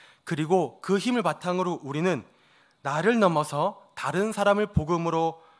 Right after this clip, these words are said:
변화시키고 살리고 치유하며 그를 나와 같은 제자로 세우는 이십사 제자 삶으로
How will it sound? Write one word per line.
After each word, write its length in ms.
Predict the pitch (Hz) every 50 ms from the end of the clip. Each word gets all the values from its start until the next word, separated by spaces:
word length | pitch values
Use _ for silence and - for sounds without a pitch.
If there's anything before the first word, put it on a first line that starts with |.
| _ _ _
변화시키고 580 | - 143 156 180 180 - - - 143 131 156 147
살리고 460 | - - 180 185 190 185 151 180 175
치유하며 680 | - - - 240 226 220 175 139 120 120 104 92 80 _ _ _ _ - - - - _ _
그를 360 | - - 185 170 190 190 185 151
나와 280 | 131 139 160 180 202
같은 300 | 202 214 - - 214 214
제자로 600 | - - 165 151 147 165 170 165 165 165 165 165 _ _ _ _ _
세우는 600 | - - - - 190 196 202 190 175 156 135 107 - _ _ _ _ _ _ -
이십사 420 | - 170 151 - - - 208 190 180
제자 180 | 160 156 180
삶으로 640 | 175 - - 185 190 180 160 151 170 190 220 - -